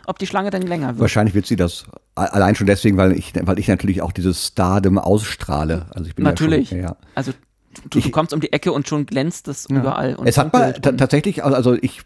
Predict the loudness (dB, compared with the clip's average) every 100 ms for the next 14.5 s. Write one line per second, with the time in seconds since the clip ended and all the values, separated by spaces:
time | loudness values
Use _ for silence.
0 | -8 -8 2 2 4 4 4 4 4 4
1 | 2 2 0 0 -18 -18 2 4 4 0
2 | 2 2 4 0 0 4 4 6 4 4
3 | -2 2 4 4 4 4 4 2 2 2
4 | 2 0 0 2 2 0 -8 -20 -4 -2
5 | -2 -4 -4 -4 0 2 4 4 4 2
6 | 0 0 0 2 2 2 -4 0 4 4
7 | 4 4 6 6 4 -2 -2 2 2 2
8 | 0 0 -4 -2 -2 -2 0 0 0 0
9 | 0 0 0 -4 -20 -20 -16 -6 -4 0
10 | -2 -2 -2 -2 -4 -4 0 2 0 -2
11 | -6 -20 _ _ _ -12 -10 -2 -2 0
12 | -2 -2 -2 -2 0 0 0 -4 -2 -2
13 | -2 -4 -2 -2 -2 -2 0 4 4 4
14 | -4 0 2 4 4